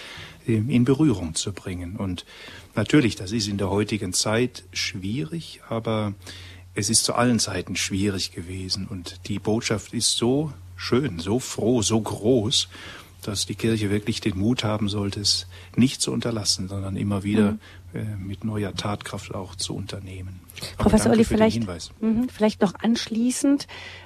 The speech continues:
Speaker 2: ähm, der Gedanke, dass, äh, auch in die Begleitung von Ehen in guten Zeiten sozusagen
Speaker 1: Ja.
Speaker 2: wichtig wäre. Oft ist es ja so, dass die Angebote, ähm,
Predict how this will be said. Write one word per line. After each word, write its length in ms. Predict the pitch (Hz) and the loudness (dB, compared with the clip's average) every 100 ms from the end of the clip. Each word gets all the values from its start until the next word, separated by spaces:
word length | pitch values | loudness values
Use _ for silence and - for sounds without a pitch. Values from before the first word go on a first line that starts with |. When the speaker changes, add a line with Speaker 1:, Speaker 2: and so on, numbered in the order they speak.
| - | 2
Speaker 2:
ähm, 580 | 220 208 208 208 208 202 - - | 6 6 6 4 2 0 -4 -6
der 300 | - 190 202 | -4 0 2
Gedanke, 760 | 202 190 185 220 - 226 220 214 | 2 2 2 2 2 4 4 2
dass, 420 | 202 202 - - | 0 0 -2 -2
äh, 160 | - 226 - - | -2 -4 -10 -6
auch 340 | - 208 - - - | 2 2 2 -12 -4
in 460 | - 196 196 190 190 170 | 0 2 2 2 0 -2
die 60 | 185 | 2
Begleitung 680 | 185 180 180 339 - 240 214 | 2 4 2 2 4 4 2
von 420 | - 185 185 170 - - | 2 4 4 0 -6 2
Ehen 340 | 220 247 226 | 6 8 6
in 320 | - 175 190 - | 4 0 -2 0
guten 380 | 277 349 - 240 | 4 4 4 -2
Zeiten 460 | - 180 175 196 | 2 2 2 0
sozusagen 960 | 180 175 196 180 175 170 175 190 185 185 | -2 0 0 2 2 2 2 2 4 2
Speaker 1:
Ja. 120 | - - | -2 -6
Speaker 2:
wichtig 560 | 214 196 196 - 190 - | 0 2 2 -2 -6 2
wäre. 260 | 185 226 | 4 6
Oft 180 | - - | 4 4
ist 120 | 240 | 2
es 120 | 233 - | 2 2
ja 120 | 185 | 4
so, 160 | 208 | 6
dass 160 | 233 196 | 4 4
die 120 | 208 | 0
Angebote, 800 | - 220 226 180 208 226 247 254 254 - - - - | 2 4 4 4 6 6 8 6 4 -4 -12 -14 -2
ähm, 720 | 208 196 196 196 190 190 - | 4 6 6 4 4 2 -2